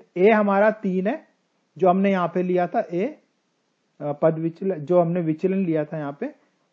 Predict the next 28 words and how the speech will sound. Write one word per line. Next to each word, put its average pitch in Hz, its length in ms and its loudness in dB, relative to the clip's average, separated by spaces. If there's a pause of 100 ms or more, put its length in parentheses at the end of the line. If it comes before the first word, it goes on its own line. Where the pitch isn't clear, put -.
(120)
ए, 233 240 -2 (300)
कल्पित 185 380 0
माध्य 160 520 0
ए 180 180 4
लिया 165 260 2
था, 202 240 -8 (840)
तो 160 100 2
ये 170 60 4
तीन 190 340 0
है 214 120 0 (600)
प्लस 277 400 6 (680)
वन 170 260 2
एटी 202 260 0
सेवन, 247 380 2 (880)
ये 165 100 4
हमारी 180 300 4
जो 208 120 4
संख्या 196 400 0
आई 214 120 4
वन 180 200 -2
एटी 180 220 -4
सेवन। 247 380 0 (480)
अब 156 120 -2
ये 202 80 10
कैसे 196 360 4
आई 220 160 8
ये 214 120 2
देखिए, 196 420 -2